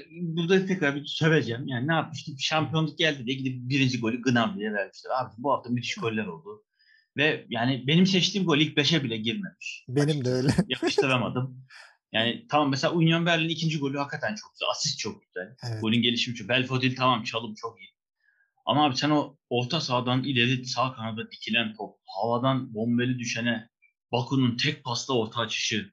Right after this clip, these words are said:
Speaker 1: Kruse'nin onu gelişine çakışı. Ya ilk beşe girmemesi, ya bu kadar beslemeli, yani bu kadar taraf tutmalı. Ben yakıştıramıyorum. Ya Kruse'nin o Baku'nun asistine attığı gol hakikaten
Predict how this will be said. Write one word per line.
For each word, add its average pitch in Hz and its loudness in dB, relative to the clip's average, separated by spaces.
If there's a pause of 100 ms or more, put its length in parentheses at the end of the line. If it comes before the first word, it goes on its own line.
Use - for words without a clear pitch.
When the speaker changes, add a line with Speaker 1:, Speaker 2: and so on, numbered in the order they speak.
Speaker 1:
Kruse'nin 127 0
onu 127 4
gelişine 123 0
çakışı. 113 -8 (480)
Ya - -10
ilk - -4
beşe 139 2
girmemesi, 143 0 (460)
ya 107 -2
bu 131 -4
kadar 139 0
beslemeli, 123 0
yani 117 -2
bu 131 -10
kadar 127 -4
taraf 127 0
tutmalı. 123 -8 (540)
Ben - -2
yakıştıramıyorum. 131 0
Ya 120 0
Kruse'nin 139 0
o 147 -2
Baku'nun 143 -2
asistine 135 -4
attığı 131 -6
gol 127 0
hakikaten 127 -6